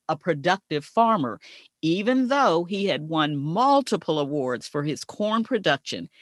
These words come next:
it repeatedly denied him loans, which caused him to lose over seven hundred acres, including land that was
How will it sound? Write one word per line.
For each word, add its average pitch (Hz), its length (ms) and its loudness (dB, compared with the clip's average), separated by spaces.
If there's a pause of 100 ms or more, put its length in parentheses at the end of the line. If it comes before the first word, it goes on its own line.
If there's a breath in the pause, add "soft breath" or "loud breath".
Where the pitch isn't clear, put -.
(260 soft breath)
it 196 200 4
repeatedly 175 800 2
denied 160 500 0
him 160 240 -2
loans, 156 560 -2
which 143 200 -8
caused 190 460 -2
him 180 180 -4
to 185 100 -6
lose 151 500 -2
over 147 260 -4
seven 220 540 -2
hundred 175 560 -6
acres, 151 540 -6 (400 soft breath)
including 190 680 -2
land 160 600 0 (280 soft breath)
that 160 160 2
was 160 220 -2